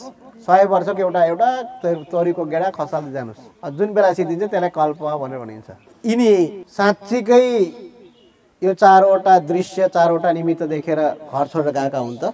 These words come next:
बाबा शुद्धोधन महाराज पैँसठी वर्षका थिए, थिए।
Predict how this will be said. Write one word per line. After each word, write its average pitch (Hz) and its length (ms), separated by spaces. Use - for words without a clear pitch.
बाबा 165 640
शुद्धोधन 175 420
महाराज 147 500
पैँसठी 170 420
वर्षका 139 460
थिए, 202 540
थिए। 214 400